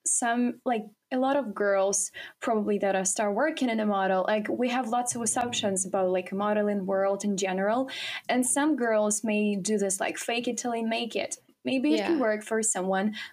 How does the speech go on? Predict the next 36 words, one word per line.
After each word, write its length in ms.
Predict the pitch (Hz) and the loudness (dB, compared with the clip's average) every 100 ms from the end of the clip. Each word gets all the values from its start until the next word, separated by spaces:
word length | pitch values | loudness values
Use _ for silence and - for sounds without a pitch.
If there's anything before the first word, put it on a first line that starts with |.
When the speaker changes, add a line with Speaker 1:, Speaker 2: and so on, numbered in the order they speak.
| - | -4
Speaker 1:
but 100 | 233 | -2
just, 220 | 262 - | 0 0
like, 240 | 247 240 | 0 0
you 80 | 240 | -4
really 460 | 214 214 208 214 208 | 0 2 2 2 2
have 420 | 202 202 196 196 | 0 -2 -2 0
this 420 | 190 185 - - - - - | 0 2 0 -2 -8 -18 -4
mindset 800 | 220 214 202 190 - 185 185 - | 0 2 0 0 0 2 0 0
and 160 | 208 208 | 0 0
you 100 | 202 | 0
just 400 | 196 196 - - - - - - - | 0 0 -2 -8 -16 -20 -20 -20 -8
really 420 | 202 226 220 220 | -2 2 2 2
do 160 | 214 226 | 2 0
this 400 | 214 214 - - - | 0 0 0 -4 -6
in 160 | 233 | -4
a 60 | 226 | -2
good 420 | 214 247 226 214 - | -2 0 0 -2 -6
way 460 | 190 202 196 208 240 | -4 -2 0 0 -2
for 320 | - 226 208 | -6 -2 0
your 280 | 202 220 247 | 0 0 2
mental 340 | 240 233 240 | 0 0 -2
health 400 | 214 220 214 214 | 0 0 0 0
and 100 | 196 | -4
for 140 | 190 202 | -2 0
yourself. 540 | 190 - 190 214 - | 0 0 2 0 0
And 80 | 233 | -2
I 100 | 220 | 0
think 260 | 214 226 208 | 0 -2 0
this 140 | 214 | 0
Speaker 2:
Thank 100 | 254 | 0
Speaker 1:
is 120 | - | 0
so 280 | - 202 196 | 2 2 2
Speaker 2:
you. 60 | 196 | 2
Speaker 1:
good 280 | 196 196 190 | 2 0 -2
because, 300 | 208 202 202 | -4 -2 0
like, 260 | 190 190 | -2 -4